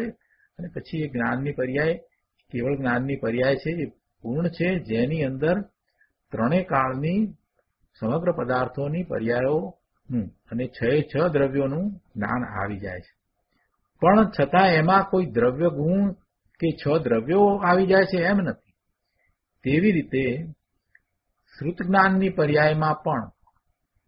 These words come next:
આ હું છું એવું ધ્રુવના અસ્તિત્વનું અને આ હું નથી એમ રાગાદિનું જ્ઞાન આવે છે.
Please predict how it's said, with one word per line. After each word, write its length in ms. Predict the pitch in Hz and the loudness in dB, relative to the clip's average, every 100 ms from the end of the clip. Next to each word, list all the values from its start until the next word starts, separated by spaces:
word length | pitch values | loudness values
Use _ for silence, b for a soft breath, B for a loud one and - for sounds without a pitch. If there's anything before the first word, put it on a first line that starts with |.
| _ _ - | _ _ -2
આ 400 | 127 147 151 92 | 2 4 2 -2
હું 380 | 85 120 185 165 | -4 0 0 0
છું 460 | - 131 107 107 _ _ _ _ _ _ _ _ _ _ _ - | -4 -2 -4 -6 _ _ _ _ _ _ _ _ _ _ _ -6
એવું 600 | 135 147 165 170 170 - | -2 -2 -2 -4 -6 -12
ધ્રુવના 760 | - - 110 120 147 156 160 160 | -20 -6 0 0 0 0 2 0
અસ્તિત્વનું 1000 | - 127 - - 156 - 160 170 202 - _ _ _ _ _ _ - | -2 -6 -6 -6 -6 -2 -2 -2 -6 -10 _ _ _ _ _ _ -8
અને 160 | 135 | -4
આ 320 | 139 135 143 101 | -2 0 0 0
હું 260 | 113 147 | -2 0
નથી 500 | 127 117 - 151 95 - _ _ _ _ _ - | 2 0 0 -4 -4 -10 _ _ _ _ _ -8
એમ 240 | 131 131 98 | -4 -2 0
રાગાદિનું 800 | 98 113 135 143 143 151 139 | 0 2 2 0 0 -2 -4
જ્ઞાન 380 | 98 98 113 127 | -4 -2 0 -2
આવે 460 | 113 98 95 107 95 | -6 -8 -6 -8 -12
છે. 220 | - | -16